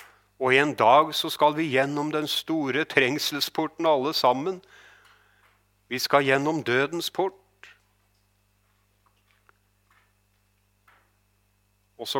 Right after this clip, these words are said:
kan vi tenke på at den Gud vi trodde på og regnet med i dette livet, ja, han skal stå ved sine løfter.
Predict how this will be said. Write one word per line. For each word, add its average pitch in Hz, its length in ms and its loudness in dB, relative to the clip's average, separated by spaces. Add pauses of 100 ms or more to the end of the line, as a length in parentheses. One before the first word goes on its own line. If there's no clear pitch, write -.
kan 135 320 0
vi 127 300 -2 (420)
tenke 135 480 -4
på 131 220 -2 (1040)
at 120 300 -2
den 127 260 -2
Gud 131 400 -8
vi 135 140 -6
trodde 131 480 -8
på 127 260 -4
og 127 240 -4
regnet 117 560 -4
med 123 160 -4 (560)
i 120 140 -8
dette 127 420 -4
livet, 110 400 -8
ja, 113 180 0
han 113 220 -6
skal 123 240 -6
stå 110 560 -6
ved 123 80 -8
sine 120 400 -6
løfter. 123 480 -10